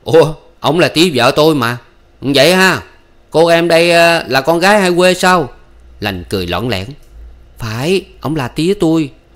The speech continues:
tôi không về ổng làm cặp răng chứ. Nhưng như vậy càng không hại gì nữa. Chú cứ để tụi tôi đi rồi nói với tía tôi là ít lâu tụi tôi sẽ về thăm nhà.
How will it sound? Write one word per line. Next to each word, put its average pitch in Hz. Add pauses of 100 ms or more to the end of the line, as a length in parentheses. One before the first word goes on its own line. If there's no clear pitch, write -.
tôi 156
không 147
về 127
ổng 143
làm 127
cặp -
răng 131
chứ. 180 (640)
Nhưng 151
như 147
vậy 113
càng 117
không 147
hại 120
gì 117
nữa. 113 (400)
Chú 185
cứ 208
để 151
tụi 151
tôi 165
đi 170
rồi 135
nói 156
với 202
tía 196
tôi 170 (320)
là 139
ít 202
lâu 170
tụi 131
tôi 165
sẽ 180
về 139
thăm 165
nhà. 131